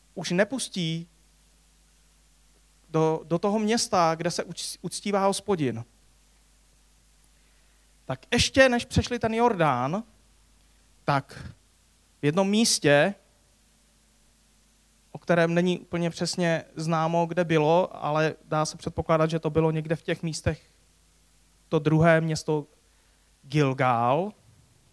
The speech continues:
nebo místo, tak tam postavili oltář, veliký oltář. A ten oltář měl být na paměť toho,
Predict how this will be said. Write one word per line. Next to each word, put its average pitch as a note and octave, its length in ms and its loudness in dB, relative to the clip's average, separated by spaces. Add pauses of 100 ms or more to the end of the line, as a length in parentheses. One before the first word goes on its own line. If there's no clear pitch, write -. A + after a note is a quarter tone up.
(540)
nebo C3 160 -2
místo, D3+ 540 0 (1900)
tak - 140 -6
tam G3+ 160 4
postavili G#3 720 0 (500)
oltář, C3+ 760 -2
veliký F#3 480 2
oltář. A#2 680 -8 (1900)
A - 60 -20
ten D3+ 200 -4
oltář A3 400 0
měl A3 180 -2
být G#3+ 240 -8
na D#3+ 140 -2
paměť A3+ 420 -4
toho, D3 540 -2